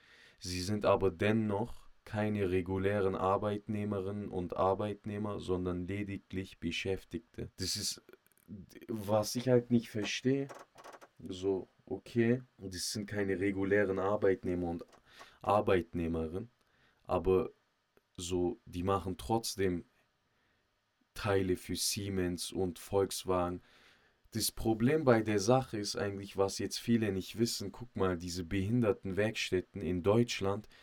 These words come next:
ich erkläre euch jetzt ganz kurz, wieso es die überhaupt gibt, okay? Guck mal,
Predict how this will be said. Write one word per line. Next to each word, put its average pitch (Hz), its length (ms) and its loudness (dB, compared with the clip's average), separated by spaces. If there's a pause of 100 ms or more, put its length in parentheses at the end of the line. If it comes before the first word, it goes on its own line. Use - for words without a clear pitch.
(160)
ich - 200 -4
erkläre 110 440 4
euch 101 200 4
jetzt - 260 -4
ganz 104 340 4
kurz, - 300 -6
wieso 92 480 0 (140)
es - 240 -8
die 90 100 -6
überhaupt - 560 0
gibt, - 300 -4
okay? 98 420 -2 (320)
Guck 123 260 2
mal, 87 300 0